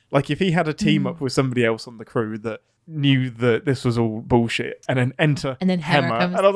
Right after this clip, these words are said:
Speaker 1: like,
Speaker 2: Oh, so
Speaker 1: "Yes!
Speaker 2: good.
Speaker 1: Love it. So good. So satisfying."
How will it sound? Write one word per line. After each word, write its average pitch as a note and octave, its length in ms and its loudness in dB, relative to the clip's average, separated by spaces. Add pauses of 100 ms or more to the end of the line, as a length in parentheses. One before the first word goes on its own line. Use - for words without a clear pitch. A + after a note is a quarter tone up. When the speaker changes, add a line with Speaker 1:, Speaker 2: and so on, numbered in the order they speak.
Speaker 1:
like, - 40 -8
Speaker 2:
Oh, A3+ 260 0 (120)
so F#3+ 60 4
Speaker 1:
"Yes! F#3+ 100 -2
Speaker 2:
good. F3+ 280 -4
Speaker 1:
Love B3 200 4
it. A3 180 -2
So A3+ 180 -2
good. G3 220 2
So E3 200 2
satisfying." B2 720 -2